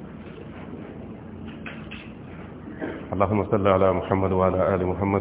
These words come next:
كما صليت على إبراهيم وعلى آل إبراهيم إنك حميد مجيد. وبارك على محمد وعلى آل محمد كما باركت على إبراهيم وعلى آل إبراهيم إنك حميد مجيد.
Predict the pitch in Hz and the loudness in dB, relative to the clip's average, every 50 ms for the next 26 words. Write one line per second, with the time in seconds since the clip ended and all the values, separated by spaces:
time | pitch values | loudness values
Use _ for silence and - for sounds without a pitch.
0 | 95 - 92 92 92 92 - 95 90 95 95 90 98 95 90 92 95 95 92 85 | 2 2 2 2 2 0 0 0 2 2 2 2 2 2 4 4 2 2 2 0
1 | 92 95 90 87 98 101 95 95 92 92 92 90 92 95 90 98 95 92 95 95 | 0 0 0 0 0 0 2 4 4 4 4 4 2 2 2 2 2 2 2 0
2 | 90 87 95 87 87 101 95 98 98 92 92 95 92 - 92 90 92 90 92 90 | 0 -2 -2 0 0 0 2 2 2 0 0 -2 -2 -2 -2 -2 -2 -2 -2 -2
3 | 90 92 85 95 107 104 107 - - - - - - - - - - - - - | -2 -2 0 0 -2 -2 -2 -6 -8 -10 -10 -10 -10 -10 -10 -10 -10 -12 -12 -12
4 | - - - - - - - - - - - - - - - - - - 107 95 | -14 -14 -14 -14 -14 -14 -14 -14 -14 -14 -14 -14 -14 -14 -14 -10 0 2 6 10
5 | 104 104 104 104 - 107 101 98 98 95 95 - 120 110 107 104 101 101 101 101 | 10 12 10 10 8 6 6 8 6 6 6 6 8 8 10 10 8 10 8 8
6 | 98 95 95 101 92 101 98 95 92 92 92 101 104 104 104 - - 98 95 98 | 10 10 8 8 8 8 6 6 4 4 4 6 6 6 6 4 4 4 4 6
7 | 95 95 95 95 98 104 - - 101 95 92 95 101 101 101 104 - - 104 82 | 6 6 6 6 6 4 4 2 2 4 4 6 6 6 6 6 4 2 0 0
8 | 92 92 92 87 80 101 104 101 101 98 98 104 104 101 92 90 92 95 - 107 | 2 2 2 2 2 0 0 2 2 2 4 4 4 4 4 6 4 4 4 4
9 | 104 101 101 101 98 87 95 95 92 87 90 104 104 104 110 95 104 98 98 95 | 2 2 2 0 0 0 2 2 2 2 0 0 0 2 2 0 0 0 0 0
10 | 95 92 90 92 95 90 92 92 95 92 95 104 90 | 0 0 0 0 2 2 2 2 0 2 2 0 0